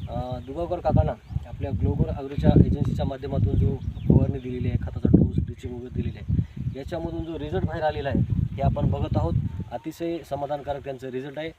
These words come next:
त्यांचं असं म्हणणं आहे की, अ, शेतकऱ्यांना, अ, ही जी माहिती आणि हे जे, अ, आवडलं असल्यास याला लाईक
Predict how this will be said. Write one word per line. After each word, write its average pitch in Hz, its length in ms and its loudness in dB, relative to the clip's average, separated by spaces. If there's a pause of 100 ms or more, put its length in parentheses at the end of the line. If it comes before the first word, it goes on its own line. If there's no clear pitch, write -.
(260)
त्यांचं 131 240 -2
असं 135 180 -10
म्हणणं 139 180 -6
आहे 135 100 -2
की, 135 120 -10
अ, 135 420 -10
शेतकऱ्यांना, 151 460 -8 (440)
अ, 120 220 -10 (100)
ही 139 180 -6
जी 143 100 -8
माहिती 131 480 -8
आणि 131 160 -8 (140)
हे 127 80 -8
जे, 127 120 -10
अ, 120 440 -14 (520)
आवडलं 147 260 -8
असल्यास 127 280 -10 (300)
याला 123 160 -10
लाईक 147 220 -6